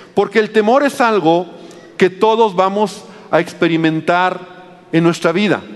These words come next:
Entonces Adán está diciendo, "Tuve miedo porque estaba desnudo". Entonces la pregunta es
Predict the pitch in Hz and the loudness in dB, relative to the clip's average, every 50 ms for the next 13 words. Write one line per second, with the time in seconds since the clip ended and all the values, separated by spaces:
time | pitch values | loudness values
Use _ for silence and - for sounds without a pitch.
0 | - - - - - - - - - - - - 156 156 220 233 254 - 233 214 | -20 -20 -20 -20 -20 -20 -20 -20 -20 -8 -2 -2 0 2 2 0 2 2 2 2
1 | 220 247 269 277 254 - - 240 240 226 - 254 233 220 214 208 185 147 - - | 2 0 0 -2 -2 0 0 0 0 0 0 0 0 2 2 0 0 0 -4 -10
2 | - - - - - - - - 240 254 269 262 285 285 285 285 269 - - - | -16 -20 -20 -20 -20 -20 -4 0 2 2 4 6 4 4 4 2 -4 -10 -10 -4
3 | 190 190 208 208 190 151 135 135 139 165 202 208 - - - - - - - - | 0 2 4 4 4 4 2 0 0 0 -4 -10 -18 -20 -20 -20 -20 -20 -20 -20
4 | - - - _ _ _ - 190 196 202 185 190 - - - 202 220 240 269 320 | -20 -20 -20 _ _ _ 0 0 2 2 0 -4 -8 -6 0 2 2 4 2 0
5 | 311 330 - - - - - - - - - - - - _ 147 147 - - - | -4 -8 -14 -18 -20 -20 -20 -20 -20 -20 -20 -20 -20 -8 _ -4 -4 -4 -2 -2
6 | 160 156 147 151 151 156 160 156 139 156 180 202 214 208 165 120 95 - - - | -2 0 0 0 0 0 -2 -4 -4 -2 0 2 2 2 0 -2 -6 -8 -14 -18
7 | - - - - - - - - _ - - - - _ _ _ _ _ _ - | -20 -20 -20 -20 -20 -20 -20 -20 _ -20 -20 -20 -20 _ _ _ _ _ _ 0
8 | 214 226 240 233 - 208 202 202 226 277 269 - 262 247 240 240 240 233 233 - | 2 2 2 0 2 2 2 2 4 2 2 2 2 2 4 4 2 2 0 -6
9 | - - | -14 -18